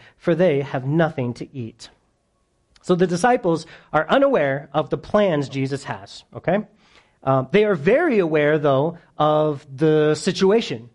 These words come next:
as far as they see it, the, the needs of the people. And they're also really aware of their own inability to meet those needs.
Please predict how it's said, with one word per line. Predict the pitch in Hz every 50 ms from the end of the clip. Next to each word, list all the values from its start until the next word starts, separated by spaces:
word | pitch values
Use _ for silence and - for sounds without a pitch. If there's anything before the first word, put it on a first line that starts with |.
| _ _ _ _ -
as | 147 147 147 139 -
far | - 175 170 160
as | 151 139
they | 131 180 185
see | 180 180 - 127 110
it, | 101 - _ -
the, | 143 151 147 151 147
the | 139 147
needs | 156 165 175 185 196 185 160 131 139
of | 151
the | 135 147
people. | 143 - 180 180 175 175 104 95 104 _ _ _ _ _ _ _ _ _ _ - -
And | 190 214 233
they're | 240 233
also | - 226 262 311 311 - 370 392
really | 320 233 220 214 226 220
aware | 220 208 180 180 156 156 165 185 185 - - -
of | 170 180
their | 170 220 226 -
own | 220 240 247 254 247 240
inability | - - 254 262 277 262 - 240 262 262 226 185 185 175
to | 175 - -
meet | 190 196 208 240 240 - -
those | - 175 175 170 170 170
needs. | 202 208 175 135 113 110 - - -